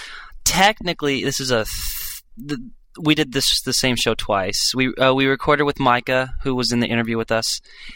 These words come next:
and apparently it wasn't, eh, my internet was really horrible. I couldn't hear anything they were saying, so,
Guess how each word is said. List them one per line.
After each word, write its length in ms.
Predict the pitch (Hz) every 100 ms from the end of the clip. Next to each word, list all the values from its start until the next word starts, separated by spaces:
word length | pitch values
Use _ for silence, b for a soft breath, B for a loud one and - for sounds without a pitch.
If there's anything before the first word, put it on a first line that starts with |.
| B
and 640 | 123 120 117 117 117 117 107 -
apparently 1200 | - - - - 156 160 156 151 135 135 127 - - - - - - - - - - - -
it 80 | 151
wasn't, 400 | 151 190 185 - -
eh, 140 | 98 - - - -
my 240 | 180 165 147
internet 420 | 123 117 110 -
was 220 | 123 110
really 220 | 117 107
horrible. 480 | 98 110 107 104 101 - _ - _ -
I 80 |
couldn't 200 | 123 143 127
hear 140 | 123
anything 300 | 117 117 117
they 80 | 110
were 60 |
saying, 260 | 107 113 110
so, 300 | - 110